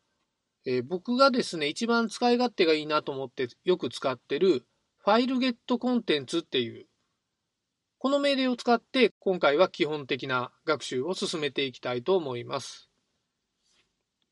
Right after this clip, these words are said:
はい、このファイルゲットコンテンツっていうのは結構簡単で構文もシンプルなので、えー、まずは構文を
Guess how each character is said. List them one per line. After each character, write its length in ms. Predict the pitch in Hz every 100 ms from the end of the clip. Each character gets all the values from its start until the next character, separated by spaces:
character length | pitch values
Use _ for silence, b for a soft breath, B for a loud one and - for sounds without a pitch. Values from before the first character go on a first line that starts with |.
| _ _ _ _ _ _ _ _ _ _ _ _ _ _ _ _
は 120 | 175
い、 40 | 185
こ 80 |
の 80 | 208
フ 120 | -
ァ 80 | 254
イ 20 |
ル 80 | 294
ゲ 80 | 294
ッ 60 | 254
ト 100 | 277
コ 160 | 285
ン 100 | 269
テ 160 | 233 160
ン 60 |
ツ 120 | 123 -
っ 20 |
て 120 | 139
い 40 |
う 20 | 123
の 120 | 117
は 280 | 147 131 - _ _ _ _ -
結 160 | 294
構 120 | - 139
簡 240 | 180 185
単 280 | 190 180 175
で 340 | 170 170 - _
構 200 | - 233
文 200 | 233 226
も 240 | 220 208 190
シ 180 | - 226
ン 40 |
プ 120 | 175
ル 80 | 131
な 120 | 123
の 140 | 113 113
で、 300 | 175 147 - _ _ _ _ _
え 160 | 147 147
ー、 20 |
ま 160 | 208 247
ず 140 | 190
は 400 | 127 139 139 -
構 340 | - 196 208 190
文 340 | 190 185 180
を 240 | 208 214